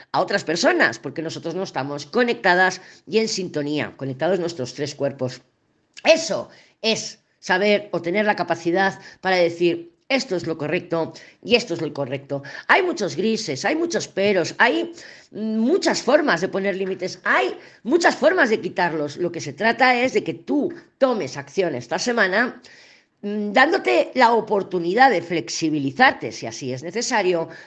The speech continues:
para alinear tus tres cuerpos y tomar las decisiones alineadas. No tomar las decisiones, no, "Le voy a poner límites al Tormento porque es un cabrón y eso estaba mal visto.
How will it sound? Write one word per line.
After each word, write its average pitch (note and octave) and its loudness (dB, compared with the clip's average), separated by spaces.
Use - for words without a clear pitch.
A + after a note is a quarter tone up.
para A#3+ 4
alinear A#3 0
tus D#3 -8
tres D3 -8
cuerpos D#3 -2
y G3 0
tomar A3 4
las C4 4
decisiones G#3 -2
alineadas. F3 2
No F3+ -2
tomar A3 2
las G#3 2
decisiones, G3 0
no, G#3+ 4
"Le B3+ 6
voy D#4 2
a F4 6
poner F4+ 2
límites F4 0
al D#4+ 2
Tormento F4 0
porque F4 -2
es C#4+ 0
un E4+ -2
cabrón E4+ 2
y - 2
eso E4 0
estaba D4 2
mal C4+ 2
visto. G#3+ 0